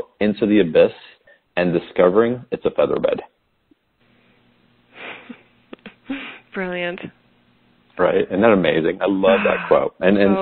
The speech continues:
Speaker 2: So
Speaker 1: so
Speaker 2: good.
Speaker 1: inspirational. And it's so
Speaker 2: Yes.
Speaker 1: true.
Speaker 2: It's
Speaker 1: From
Speaker 2: so
Speaker 1: my
Speaker 2: true.
Speaker 1: experience.
Speaker 2: Yes. It's a great description. Yeah, from my experience as well. I love it. I want that to be everyone here's experience,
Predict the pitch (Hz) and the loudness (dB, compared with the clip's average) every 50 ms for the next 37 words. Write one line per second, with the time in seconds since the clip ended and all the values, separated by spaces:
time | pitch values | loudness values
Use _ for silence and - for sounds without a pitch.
0 | 190 107 107 104 101 95 92 90 82 80 76 73 - - 80 76 69 69 - _ | 4 6 6 6 4 2 2 4 4 4 4 2 -2 -2 -2 -2 -2 -4 -6 _
1 | _ _ _ - _ 107 110 113 - - - - 110 101 - - - - 98 90 | _ _ _ -6 _ 4 4 4 4 4 4 4 6 6 4 4 4 4 4 4
2 | - - _ - - - _ _ _ _ _ _ _ _ _ _ _ _ _ 208 | 0 -6 _ -12 -12 -12 _ _ _ _ _ _ _ _ _ _ _ _ _ -16
3 | 190 - - - 220 - 208 202 196 - - 202 202 190 175 - 156 - - - | -16 -14 0 2 4 4 6 4 4 4 2 0 0 0 0 0 -2 -6 -4 2
4 | 202 196 202 196 185 - - _ _ _ _ _ _ - 220 208 233 214 214 214 | 2 4 4 2 0 -4 -10 _ _ _ _ _ _ -8 0 0 0 0 2 0
5 | 202 202 196 190 185 - 190 - - 196 185 180 - 190 185 180 180 180 185 - | 2 4 4 2 2 0 -6 -6 -6 -6 -6 -4 -4 -4 -4 -4 -4 -6 -8 -8
6 | 233 208 185 185 190 - - 190 190 185 185 - - - 190 190 185 185 - 190 | -2 0 0 0 0 -2 -4 -4 -2 -4 -6 -6 -4 -4 -4 -4 -4 -4 -6 -4
7 | 185 180 185 - - 196 196 - 185 190 202 - 170 - _ _ _ _ _ _ | -4 -4 -6 -8 -12 -12 -6 -4 -2 0 0 0 -2 -6 _ _ _ _ _ _
8 | _ _ 208 190 185 180 175 175 180 170 - - - - 208 202 202 202 196 208 | _ _ -6 -2 0 0 0 2 0 -2 -2 0 0 2 2 2 2 2 0 0
9 | 214 220 202 170 - - 202 196 185 180 175 180 180 180 175 170 175 190 185 170 | 0 0 -2 -2 -2 -4 -4 -2 -2 -2 -2 -2 -4 -4 -4 -4 -4 -4 -4 -4
10 | 170 170 170 170 - - - 160 - - - - - | -4 -6 -8 -10 -10 -10 -10 -8 -8 -8 -10 -12 -14